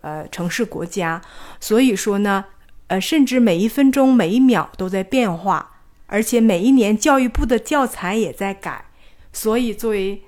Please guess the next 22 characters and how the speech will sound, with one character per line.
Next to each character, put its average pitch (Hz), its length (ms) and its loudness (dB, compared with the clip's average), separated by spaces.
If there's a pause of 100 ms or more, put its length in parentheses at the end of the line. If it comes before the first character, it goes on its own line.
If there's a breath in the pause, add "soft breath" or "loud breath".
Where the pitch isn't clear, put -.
(120)
啊， - 260 -14 (280)
老 165 180 -2
师 214 200 -4
编 240 300 2
写 - 160 -2
的 - 160 -12
话， 185 180 -4
要 190 140 -4
跟 247 240 -2
上 247 160 -4
他 220 140 -10
们 220 100 -6
的 220 80 -8
脚 - 320 -12
步， 220 220 -6 (180 loud breath)
每 175 200 -6
年 165 200 -6
都 190 100 -10
要 170 120 -6
改 - 200 -14
教 160 160 -10
材。 - 200 -16